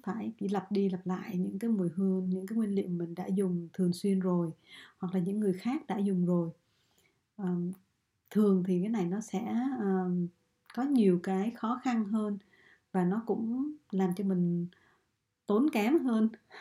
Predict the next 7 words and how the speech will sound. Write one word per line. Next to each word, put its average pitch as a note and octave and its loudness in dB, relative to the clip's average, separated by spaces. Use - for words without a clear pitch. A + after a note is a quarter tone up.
<laughs> C#4 -4
Ờm, F#3+ -2
nhưng C4 -2
phải B3 2
chấp D#4+ 0
nhận A3+ -2
thôi. A3 -2